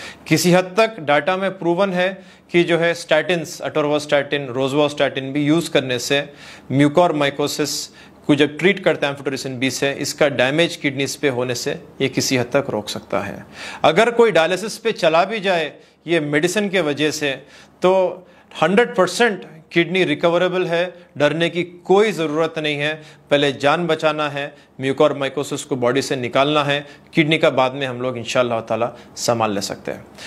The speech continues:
मैं उम्मीद करता हूँ कि जब कभी भी ये मेडिसिन स्टार्ट किया जाए, इससे पहले हर कोई अपना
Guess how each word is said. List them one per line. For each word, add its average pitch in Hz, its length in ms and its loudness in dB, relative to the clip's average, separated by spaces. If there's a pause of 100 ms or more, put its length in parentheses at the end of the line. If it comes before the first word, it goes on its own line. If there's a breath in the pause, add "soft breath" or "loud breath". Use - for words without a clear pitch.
(300 loud breath)
मैं 143 520 0
उम्मीद 175 400 2
करता 196 280 2
हूँ 185 260 0
कि 180 500 -4 (200)
जब 202 320 2
कभी 185 260 4
भी 202 180 0
ये 190 80 4
मेडिसिन 165 380 -4
स्टार्ट 156 280 2
किया 156 200 2
जाए, 151 380 0
इससे 175 260 0
पहले 160 320 0
हर 147 180 -4
कोई 165 240 -2
अपना 143 400 -4